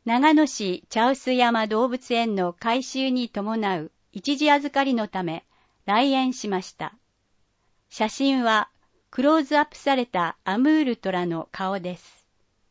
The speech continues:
右上に日立市公式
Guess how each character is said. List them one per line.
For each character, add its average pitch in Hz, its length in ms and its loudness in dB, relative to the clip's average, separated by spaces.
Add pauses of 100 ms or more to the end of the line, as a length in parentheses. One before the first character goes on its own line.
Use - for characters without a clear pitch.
(640)
右 269 340 4
上 269 280 2
に 220 260 -4 (640)
日 - 160 -20
立 311 260 2
市 - 220 -10
公 240 300 -2
式 - 420 -10